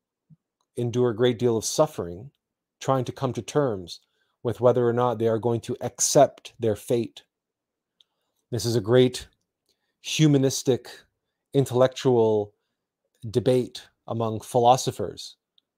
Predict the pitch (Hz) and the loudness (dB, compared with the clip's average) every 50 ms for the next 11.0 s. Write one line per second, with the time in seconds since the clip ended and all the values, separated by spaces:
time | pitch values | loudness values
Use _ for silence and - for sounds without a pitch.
0 | _ - 104 - - 135 131 131 123 110 - - - 123 117 113 113 104 - - | _ -14 -10 -2 0 2 2 2 2 0 -2 -2 0 2 4 4 4 2 0 -10
1 | - - 110 107 104 101 95 107 110 107 - 113 107 104 98 - - - - - | -6 -2 -2 -2 -2 -2 -4 -4 -4 -4 -4 -4 -6 -4 -6 -8 -10 -12 -12 -14
2 | 95 82 71 - _ _ _ _ _ _ _ _ _ _ _ _ _ _ _ _ | -14 -14 -14 -20 _ _ _ _ _ _ _ _ _ _ _ _ _ _ _ _
3 | _ _ _ _ _ _ _ _ _ _ _ _ _ _ - 123 120 113 113 - | _ _ _ _ _ _ _ _ _ _ _ _ _ _ -2 2 4 4 4 4
4 | - 120 110 98 107 92 98 95 98 110 123 123 104 101 87 - - - 120 117 | 0 -2 0 0 -2 -4 -2 -2 2 2 2 2 2 0 -4 -4 -4 -2 0 0
5 | 101 90 87 101 107 _ _ _ _ _ _ _ _ _ _ _ _ _ _ _ | 0 0 -4 -6 -10 _ _ _ _ _ _ _ _ _ _ _ _ _ _ _
6 | _ _ _ _ _ _ _ _ _ _ _ _ _ _ _ _ _ _ _ _ | _ _ _ _ _ _ _ _ _ _ _ _ _ _ _ _ _ _ _ _
7 | _ _ _ _ _ _ _ _ _ _ _ - - 110 104 117 117 117 120 117 | _ _ _ _ _ _ _ _ _ _ _ -18 -10 0 2 2 4 6 6 6
8 | 113 113 117 117 113 110 - 107 110 117 117 120 127 123 - 127 113 - 120 107 | 6 4 4 2 2 0 -2 -4 -2 0 2 2 2 2 2 -2 0 0 -2 0
9 | 104 107 110 - - - 120 110 107 101 92 - 117 110 107 - - 120 101 98 | 2 0 0 0 -2 -6 -4 -2 -2 -4 -4 0 0 0 0 -2 -6 -6 -6 -4
10 | 95 98 98 98 92 - 113 110 117 117 104 131 - - 117 113 - - 110 - | -4 -6 -6 -6 -6 -4 -4 -2 -2 -2 -2 -4 -6 -4 -6 -6 -6 -6 -12 -12